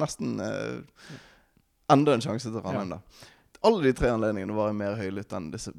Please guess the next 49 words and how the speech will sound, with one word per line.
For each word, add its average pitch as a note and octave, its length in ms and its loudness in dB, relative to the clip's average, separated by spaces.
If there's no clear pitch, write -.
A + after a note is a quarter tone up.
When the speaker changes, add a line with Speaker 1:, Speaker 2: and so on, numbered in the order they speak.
Speaker 1:
pokkers - 680 -10
forbanna F#2+ 440 -6
Molde-supporterne F2+ 640 -6
som G2+ 120 -8
jeg F#2+ 160 -6
nå G2+ 360 -2
Speaker 2:
<laughs> - 160 2
De, A#2 160 -2
de A#2+ 220 -2
Speaker 1:
Ikke C3 100 -2
Speaker 2:
har D3 80 -2
det B2 140 -8
greit. B2+ 320 -10
Speaker 1:
unner C#3 320 4
de B2 100 6
ingenting, B2 720 2
jeg. A#2 180 -6
Speaker 2:
Nei. A2 300 -8
Speaker 1:
Nei, A2 240 -6
de A#2 100 -4
har C#3+ 140 0
det G#2+ 120 -2
for G#2+ 140 -8
voldsomt A2 460 -2
greit, C3 180 4
men A2+ 100 -2
virker A2+ 300 -2
ikke F2+ 160 -10
sånn. E3+ 240 -2
Det D#3 80 -4
var D#3 60 -2
sånn, - 160 -6
«Hei, A3+ 340 -4
OK, D3 400 -6
flott. - 440 -10
Vi D3 80 -4
skårer B2+ 300 0
bort B2 160 -2
mot A#2 120 -4
Haugesund», A2 440 -4
men A#2 100 -2
det A#2 140 2
er - 20 0
jo A2+ 160 -2
sånn A2 160 -8
som A2+ 140 -10
det A2+ 100 -4
hører G#2 300 -4
med. G#2 140 -8